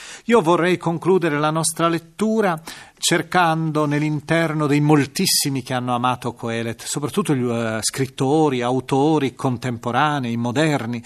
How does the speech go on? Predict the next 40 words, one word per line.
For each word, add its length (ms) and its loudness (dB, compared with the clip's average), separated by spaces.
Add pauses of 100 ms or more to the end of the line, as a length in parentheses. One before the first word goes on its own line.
(320)
che 140 -2
hanno 180 4
sentito 1080 -2
molto 360 2
moderna 640 -4
la 140 -6
testimonianza, 760 -4
pensiamo, 580 -2
non 180 -6
so, 260 -2 (540)
alla 160 2
figura 500 4
di 80 -2
un 180 0
Pirandello 800 2
che 160 -8
per 180 -6
certi 520 -4
versi 500 0
è 80 -6
tante 260 -4
volte 280 -2
vicino 320 -6
a 40 -6
Coelet. 400 -2
Vorrei 360 2
scegliere 500 0
proprio 320 -2
un 120 0
rimando 460 0
esplicito 640 -2
al 100 -6
capitolo 520 -4
terzo 440 -2
di 120 -4
Coelet 540 -4
e 40 -2
alla 140 -4
sua 220 0
litania 720 -2